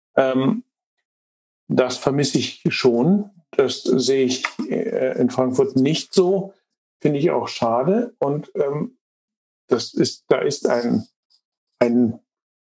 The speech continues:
ein Mangel an Führung, äh, der könnte in Zukunft ausgeglichen werden. Äh, aber ich, ich denke, dass es genügend Kräfte gibt, die das schon diskutieren.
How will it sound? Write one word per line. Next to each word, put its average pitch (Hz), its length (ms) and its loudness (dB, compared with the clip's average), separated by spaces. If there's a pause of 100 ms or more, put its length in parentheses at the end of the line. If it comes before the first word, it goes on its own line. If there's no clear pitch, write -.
(240)
ein 117 200 4
Mangel 175 520 2
an 151 180 -2
Führung, 208 680 0 (480)
äh, 143 260 2
der 135 540 0 (200)
könnte 139 600 2
in 120 320 2
Zukunft 131 600 -2
ausgeglichen 151 760 0
werden. 180 480 0 (360)
Äh, 131 280 0 (1080)
aber 127 300 2
ich, - 240 -2 (220)
ich - 380 -4
denke, 151 540 0 (340)
dass 120 240 0
es - 180 -4
genügend 143 480 2
Kräfte 147 380 -4
gibt, 143 260 -2
die 143 80 2
das 131 160 2
schon 143 240 0
diskutieren. 151 760 0